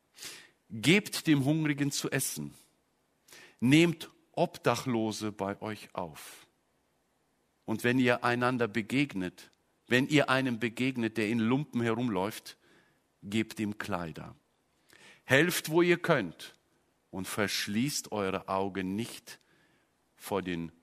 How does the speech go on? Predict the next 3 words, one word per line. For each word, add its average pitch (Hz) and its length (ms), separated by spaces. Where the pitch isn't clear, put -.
Nöten 90 800
eurer 85 340
Mitmenschen.“ 76 800